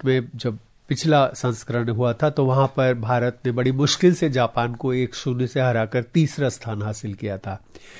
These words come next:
और जापान ने, हालांकि कमजोर टीम थी उनके मुकाबले, अ, बड़ी जीत हासिल की सात शून्य से और यही वजह है एक भारत के खाते में जीत है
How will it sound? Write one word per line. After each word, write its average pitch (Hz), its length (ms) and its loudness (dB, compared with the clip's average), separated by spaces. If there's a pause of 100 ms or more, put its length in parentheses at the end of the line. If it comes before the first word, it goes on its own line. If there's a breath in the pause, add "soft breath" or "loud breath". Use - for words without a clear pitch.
(280 loud breath)
और 147 500 8
जापान 143 460 6
ने, 180 120 4
हालांकि 127 480 2
कमजोर 131 580 0
टीम 147 180 0
थी 143 180 -2
उनके 131 260 -2
मुकाबले, 127 500 2
अ, - 840 -6
बड़ी 151 360 8
जीत 139 380 0
हासिल 123 300 0
की 175 160 0
सात 135 500 0
शून्य 127 360 -4
से 185 200 -2
और 143 260 -2
यही 160 220 4
वजह 151 260 4
है 151 120 4
एक 147 360 -2 (140)
भारत 120 440 0
के 147 260 4 (300 loud breath)
खाते 147 320 4
में 147 160 0
जीत 139 280 -2
है 160 240 2